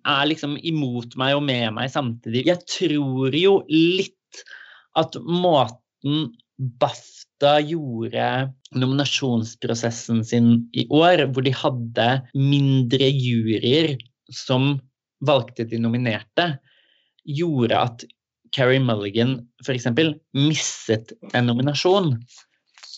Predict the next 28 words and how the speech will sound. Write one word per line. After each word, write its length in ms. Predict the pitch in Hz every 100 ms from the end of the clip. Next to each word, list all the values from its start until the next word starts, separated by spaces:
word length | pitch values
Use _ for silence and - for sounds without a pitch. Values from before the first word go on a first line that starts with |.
| - _ _ _
For 160 | 180 175
jeg 320 | - 151 156
klarer 400 | - 185 156 113
jo 80 | 110
ikke 140 | 151 143
se 80 | 185
for 400 | - 151 143 117 110
meg 280 | 107 113
at 240 | 113 117 131
i 80 | 127
en, 160 | 127 -
i 160 | 143 139
en 140 | 135
situasjon 480 | 131 127 143 139 120
hvor 140 | 123 120
hele 380 | 147 135 117 117
bafta-akademiet 960 | 113 - 113 107 120 117 117 113 117
stemte 400 | - 135 117 117
på 60 | 113
nominasjonene, 680 | 107 110 127 - 107 107 147 147
da, 240 | 127 135 -
da, 220 | 131 139
da 180 | 120 139
hadde 580 | - 190 147 117 117 135
Carey 260 | 131 117 120
Mulligan 320 | 110 107 127
vært 220 | 120 117 170
der. 180 | 175